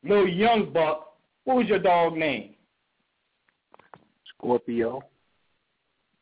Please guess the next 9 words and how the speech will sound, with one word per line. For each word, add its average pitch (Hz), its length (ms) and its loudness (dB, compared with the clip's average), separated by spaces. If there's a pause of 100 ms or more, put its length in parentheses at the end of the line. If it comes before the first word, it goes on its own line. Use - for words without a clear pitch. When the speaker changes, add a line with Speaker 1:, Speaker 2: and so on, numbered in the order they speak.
(640)
Speaker 1:
Didn't 285 160 0
know 277 220 0
nothing. 123 320 -2 (640)
How 247 220 4
old 226 100 -2
you 220 60 -2
was? 165 380 2 (2000)
Speaker 2:
Uh, 120 400 4
about 113 560 -2